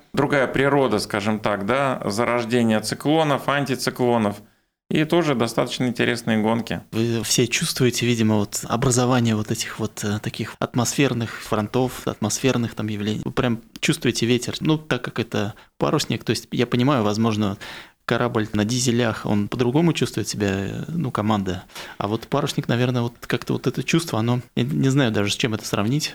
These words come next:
Speaker 2: Ну, чувство ветра, что ли, как это правильно сказать? Чё-
Speaker 1: Ну, чувство чувствами, да, это немножко попозже, да. А изначально это прогноз погоды, который мы получаем в режиме реального времени. Хорошо, на сегодняшний день есть интернет.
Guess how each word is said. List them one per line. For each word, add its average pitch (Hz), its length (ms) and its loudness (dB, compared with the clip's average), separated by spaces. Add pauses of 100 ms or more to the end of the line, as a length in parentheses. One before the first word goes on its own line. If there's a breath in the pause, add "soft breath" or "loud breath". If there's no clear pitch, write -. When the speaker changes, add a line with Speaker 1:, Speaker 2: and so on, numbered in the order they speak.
(100)
Speaker 2:
Ну, 156 80 4
чувство - 360 0
ветра, 123 360 2
что - 180 -8
ли, - 120 -6
как - 260 -8
это - 180 -10
правильно 95 380 -4
сказать? - 720 -10
Чё- 127 240 2
Speaker 1:
Ну, 120 60 -2
чувство 139 420 0
чувствами, 117 560 2
да, 127 80 2
это 120 220 0
немножко 110 400 2
попозже, 101 600 -2
да. 113 320 0
А 107 460 2
изначально 131 540 2
это 113 220 0
прогноз 113 380 -2
погоды, 127 600 0 (140)
который 113 360 0
мы 110 140 4
получаем 113 680 2 (340 loud breath)
в 110 80 0
режиме 120 460 4
реального 110 400 2
времени. 147 360 2
Хорошо, 107 460 -2
на 104 140 0
сегодняшний 107 520 0
день 104 200 2
есть 98 240 -2
интернет. 143 560 0